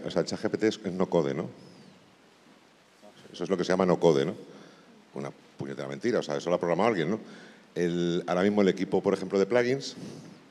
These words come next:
eh, lo ha retomado un equipo mayoritariamente español, cu-, casualmente, casualmente nada más. Eh, y lo primero, de las primeras cosas que han hecho ha sido retomar un viejo proyecto que había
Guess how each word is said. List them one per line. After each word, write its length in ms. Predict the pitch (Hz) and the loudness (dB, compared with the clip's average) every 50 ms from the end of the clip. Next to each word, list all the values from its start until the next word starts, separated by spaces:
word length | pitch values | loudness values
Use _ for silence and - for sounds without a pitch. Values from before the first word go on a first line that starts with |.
| - - - - - - _ _ - | -20 -20 -20 -20 -20 -20 _ _ -2
eh, 400 | 82 82 82 82 82 82 82 78 | 0 0 2 2 2 0 0 2
lo 80 | 78 82 | 2 2
ha 40 | 82 | 2
retomado 520 | 90 87 - 90 90 98 101 95 90 85 | 2 0 0 0 0 2 2 4 4 4
un 200 | - - 82 85 | 2 0 -4 -4
equipo 300 | 85 - 87 85 - 78 | -6 -6 -8 -10 -8 -6
mayoritariamente 760 | 78 76 73 71 69 69 78 78 73 76 76 78 76 73 - 76 | -6 -4 -4 -4 -4 -4 -4 -4 -2 -2 -2 -4 -4 -4 -6 -6
español, 380 | 73 - 80 92 120 151 180 180 - - - - | -4 -4 -2 -2 -2 -2 -4 -6 -12 -18 -20 -20
cu-, 100 | 80 - | -20 -14
casualmente, 600 | - - - - 76 73 65 65 78 80 80 - - - - - | -12 -10 -8 -6 -6 -6 -4 -4 -6 -6 -8 -12 -18 -20 -20 -20
casualmente 420 | - - 65 - 64 67 67 - | -20 -18 -18 -16 -16 -14 -10 -8
nada 180 | 69 69 76 90 | -8 -6 -6 -6
más. 100 | 113 - - - - - - - - - - - - - - _ _ _ _ - | -8 -10 -14 -20 -20 -20 -20 -20 -20 -20 -20 -20 -20 -20 -20 _ _ _ _ 2
Eh, 300 | 95 95 92 95 92 90 | 4 6 6 6 6 6
y 40 | 87 | 4
lo 80 | 90 | 4
primero, 400 | - 85 82 85 87 92 95 95 | 2 2 0 2 2 2 2 2
de 160 | 87 98 92 82 | 2 0 0 0
las 100 | 80 78 | 0 -2
primeras 320 | 80 80 78 85 85 85 | -2 -4 -4 -4 -4 -4
cosas 260 | - 95 90 95 87 - | -4 -4 -4 -4 -4 -4
que 80 | - | -4
han 80 | 90 98 | -4 -4
hecho 160 | 101 101 104 | -2 -2 -4
ha 20 | |
sido 180 | 85 90 87 80 | -4 -4 -4 -4
retomar 340 | 73 80 - 73 73 76 78 | -4 -4 -4 -4 -4 -4 -4
un 120 | 82 80 | -4 -2
viejo 220 | 82 85 76 90 82 | -2 -4 -4 -4 -4
proyecto 380 | - 80 87 87 85 - 90 | -4 -2 -2 -2 -4 -4 -4
que 60 | 80 | -2
había 300 | 92 107 123 135 143 160 | -2 0 0 0 0 -2